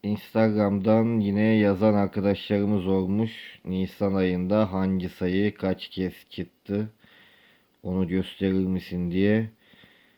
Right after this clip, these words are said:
Bu tablo arkadaşlar. Mesela altı kez çıkmış elli üç sayısı. Dört kez çıkan sayılar on beş, otuz beş,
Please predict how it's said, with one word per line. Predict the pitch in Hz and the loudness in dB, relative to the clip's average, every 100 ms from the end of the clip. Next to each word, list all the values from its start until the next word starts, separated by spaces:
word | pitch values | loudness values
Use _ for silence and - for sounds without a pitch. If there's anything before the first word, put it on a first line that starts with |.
| _ _ _ _ _ 139 | _ _ _ _ _ -6
Bu | 131 | -2
tablo | 123 104 95 95 92 | 0 0 0 0 0
arkadaşlar. | 92 - 90 95 - 107 110 107 - - | -2 -4 -4 -4 -4 -2 -2 -2 -10 -10
Mesela | 98 90 98 101 101 - | -8 -6 -4 -2 -2 0
altı | 101 98 - - 113 | 0 0 -4 -12 -10
kez | - 104 95 - | -2 -2 -2 -8
çıkmış | - 95 - 110 113 - - - - | -10 -10 -6 -4 -4 -10 -16 -16 -4
elli | 98 95 95 | -2 0 -2
üç | 90 104 - | -2 -4 -10
sayısı. | - 98 98 - 110 113 113 _ _ _ _ _ _ _ _ _ _ - | -4 0 0 -2 -2 -2 -2 _ _ _ _ _ _ _ _ _ _ 0
Dört | 120 117 - | 0 0 0
kez | 113 107 - | 0 0 -2
çıkan | - 107 110 110 | -10 0 2 2
sayılar | 107 - 104 104 107 113 113 _ _ - | -2 -2 0 2 4 2 0 _ _ 0
on | 110 110 104 | 2 2 2
beş, | 101 110 - | 2 2 -2
otuz | 95 98 98 90 | -8 -6 -10 0
beş, | 107 110 - | 2 2 -2